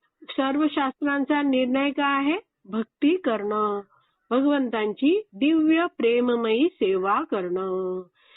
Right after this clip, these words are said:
भगवद्गीतेचा हा सातवा अध्याय म्हणजे त्या निश्चयात्मक किंवा दृढ विश्वासाचे सार आहे. तर जे काही प्र-, भगवान श्रीकृष्णांनी या सातव्या अध्यायात सांगितलं आहे,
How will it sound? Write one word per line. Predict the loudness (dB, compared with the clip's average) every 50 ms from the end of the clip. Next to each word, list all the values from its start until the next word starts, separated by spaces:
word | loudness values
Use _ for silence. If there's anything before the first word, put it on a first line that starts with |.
| -20 _ _ -2
भगवद्गीतेचा | 0 2 2 4 2 2 2 2 0 2 2 0 0 0 0 -2 -2
हा | -2 -4 -4
सातवा | -4 -4 -4 -4 -4 -4 -4 -4 -2 -2
अध्याय | -2 -4 -4 -2 -2 -2 -2 -2
म्हणजे | -2 -2 0 2 2 2 2 2 2 2 2 0 0 -2 _ _ _ _ _ _ -4
त्या | -2 -2 -2 -2
निश्चयात्मक | -2 -2 -2 -2 -2 -2 -4 -4 -2 0 0 0 0 -2 -4 -4 -2 0 2 2 2 0 -2 -8 -20 _ _ _ _ _ _ _ 0
किंवा | 2 4 4 4 4 4 2 0 -2 -6 _ _ _ _ -10
दृढ | -4 0 2 4 4 4 4
विश्वासाचे | 2 0 0 -2 -2 -2 -2 -2 -2 -4 -4 -4 -4 -4 -4 -4 -2 0 0 0 0 -2 -4 _
सार | _ _ -6 -4 -2 -2 -2 -2 -4 -6 -6 -8
आहे. | -8 -8 -6 -6 -6 -6 -6 -6 -6 -8 -10 _ _ -20 _ _ _ -2
तर | 0
जे | 0 2 2 0 0 0 0
काही | -2 -2 0 0 -2
प्र-, | -2 -2 -2 -2 -2 -4 -6 -6 -6
भगवान | -4 -2 0 0 0 0 2 0
श्रीकृष्णांनी | 0 0 0 0 2 0 0 0 0 0 2 2 2 2 2 2
या | 2 0 -2
सातव्या | -4 -4 -6 -6 -4 -4 -2 -2 -2 -2
अध्यायात | -2 -2 -2 -2 -2 -2 -4
सांगितलं | -6 -6 -4 -2 -2 -2 -2 -2 -2 -2 -4
आहे, | -2 -2 -2 -2 -2